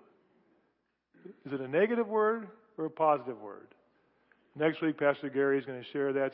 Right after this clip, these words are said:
section. I hope you'll come back. It's Memorial Day weekend. If you're in town, come and join us. Heavenly Father, we thank you so much for your love for us.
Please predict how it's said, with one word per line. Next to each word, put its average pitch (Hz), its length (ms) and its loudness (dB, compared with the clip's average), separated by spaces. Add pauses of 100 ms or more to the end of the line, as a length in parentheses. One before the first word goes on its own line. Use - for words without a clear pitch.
section. 135 460 -8 (420)
I 123 60 -8
hope 147 260 -2
you'll 143 100 -4
come 143 220 -6
back. 135 240 2
It's 139 120 -12
Memorial 165 380 4
Day 170 100 6
weekend. 160 360 4
If 135 100 -14
you're 139 180 -4
in 151 120 -6
town, 135 420 -2 (400)
come 135 400 -2 (400)
and 127 180 -14
join 101 280 -14
us. 95 160 -20
Heavenly 180 320 10
Father, 107 400 -4
we 113 100 -12
thank 147 300 -4
you 127 80 -10 (100)
so 151 160 2
much 117 220 -6 (100)
for - 60 -12
your 120 160 -10
love 143 400 4
for 143 200 0
us. 143 60 -2